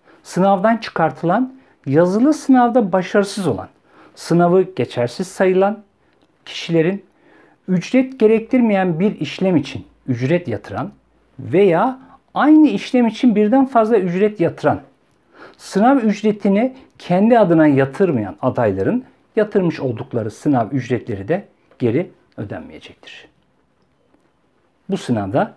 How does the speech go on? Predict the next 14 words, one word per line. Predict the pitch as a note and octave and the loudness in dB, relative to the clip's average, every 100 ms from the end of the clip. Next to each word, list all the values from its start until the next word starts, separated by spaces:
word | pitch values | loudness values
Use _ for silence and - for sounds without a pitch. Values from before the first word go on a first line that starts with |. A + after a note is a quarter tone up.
| _ | _
sizlere | - - A2+ G#2+ C3 E3+ - _ - | -10 -6 -2 0 -2 -4 -12 _ -6
başarılar | A2+ - G#2+ G#2+ F#2+ | -6 -4 -6 -8 -10
diliyorum. | F2 D#2+ - _ _ _ _ _ _ _ _ _ - - _ | -12 -16 -18 _ _ _ _ _ _ _ _ _ -20 -20 _
Web | D3 D#3+ | -4 -2
silah | - E3 C#3 | 0 -2 0
danışmanlık | C#3+ C#3+ - C3+ C3 C3 | -2 -2 -2 -2 0 -2
hizmetleri | G#2 A#2 G#2 G#2+ A2 | -4 -4 -2 -4 -4
olarak | F#2+ B2 F3 - - - - - _ | -4 -4 -6 -10 -20 -20 -20 -20 _
kurs | - F3 - - | 0 0 0 0
nokta | C3+ C3+ C#3 C3+ C3+ | 2 0 -2 -2 -2
websilah | A#2 C3 C3+ - D3 | -2 -4 -4 -2 0
nokta | C3+ B2 - B2+ - | 0 -2 -4 -6 -2
com | D#3 C#3+ | -2 0
adresinden | G#2+ G2 G2 - G2+ G#2+ G3 | -4 -6 -10 -10 -6 -4 -6